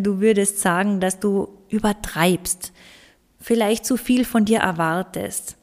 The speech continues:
dir unnötig Druck machst und es vollkommen reicht, die zu sein, die du bist.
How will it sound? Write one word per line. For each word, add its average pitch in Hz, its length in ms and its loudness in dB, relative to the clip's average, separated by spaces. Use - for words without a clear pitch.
dir 247 340 2
unnötig 233 680 4
Druck 220 340 0
machst - 540 -8
und 208 160 -2
es 214 160 -2
vollkommen 220 760 0
reicht, 190 400 -2
die 214 240 2
zu 226 160 -4
sein, 196 340 -2
die 190 120 -4
du 185 100 -4
bist. 190 560 -4